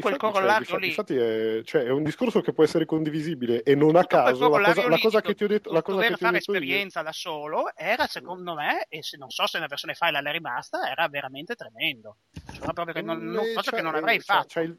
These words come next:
Speaker 2: c'è il fatto, eh, il fatto è che è un F P S e, e, e, e negli ultimi dieci anni abbiamo giocato un po' di F P S.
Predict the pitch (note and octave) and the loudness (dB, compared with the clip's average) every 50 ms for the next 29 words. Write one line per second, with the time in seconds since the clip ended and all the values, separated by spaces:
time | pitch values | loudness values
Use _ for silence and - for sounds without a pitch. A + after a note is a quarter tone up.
0 | _ - - F#3+ F#3+ G3+ - - - F3 C#3+ C#3+ _ - D3 C3+ C3 C3+ C3+ C3+ | _ -10 -6 -6 -6 -6 -6 -6 -4 -4 -4 -4 _ -6 -6 -4 -2 -2 -4 -4
1 | - - C#3+ C3+ C3+ C#3+ - - D#3+ - - F#3+ E3+ C#3+ - - C3+ B2 B2 B2+ | -6 -8 -12 -12 -12 -10 -4 -6 -6 -4 -2 2 2 2 2 2 -2 0 0 0
2 | B2 B2 C3 C3 C#3+ C#3 - F3+ E3 - F#3+ E3+ B2 A2+ A#2 - - - D3 D#3 | 0 -2 0 0 0 0 0 -2 0 4 4 4 4 4 0 -10 -2 4 4 4
3 | G#3+ - _ _ _ _ _ _ _ _ _ _ _ _ _ _ _ _ _ _ | 4 2 _ _ _ _ _ _ _ _ _ _ _ _ _ _ _ _ _ _
4 | _ _ _ - - B2+ B2 A#2+ A#2 A#2 A2+ A2+ A2+ A2+ A2+ A2+ A2+ A2+ A2 A2 | _ _ _ -6 -4 -2 -2 -2 -2 -2 -2 -2 -2 -2 -2 -2 -2 -2 -2 -2
5 | A2+ A#2 A2+ A2+ - - - - B2+ B2+ B2+ B2 - - - C#3 C3+ C3 C3 - | -2 -2 -2 -2 -4 -6 -6 -4 -2 -2 -2 -2 -4 -2 0 2 2 0 -2 -10
6 | - - - D3+ C#3 C#3 C#3 C3 C#3 C#3+ D3 D3 D3 C#3+ C#3+ E3+ E3 D#3 - - | -12 0 4 4 6 6 4 2 4 6 6 6 6 8 6 6 6 6 4 2
7 | D3+ D3 D3 C#3 B2+ C#3+ D#3+ - - F3+ C3+ B2 A#2+ C3 C3+ D3+ D#3+ D3 C#3 C#3 | 2 4 4 4 4 4 2 4 4 4 4 4 4 2 4 4 4 6 6 4
8 | B2+ B2+ B2 A#2+ B2 A#2+ - B2 A#2+ - - B2+ A#2+ B2+ A#2 A2+ - _ _ _ | 4 4 0 0 -2 -2 0 -2 -2 -2 -2 -2 0 0 0 -2 -4 _ _ _
9 | _ - - D#3+ D#3+ D#3 C#3+ - - E3 D#3 D3 C#3 D3+ D3 C#3+ - D3+ C3+ - | _ -10 -4 -2 -2 -2 0 4 8 8 8 8 8 6 4 4 4 0 0 0
10 | B2+ B2 B2+ B2 A2+ G#2 - - - | 0 0 0 0 -2 -6 -10 -14 -12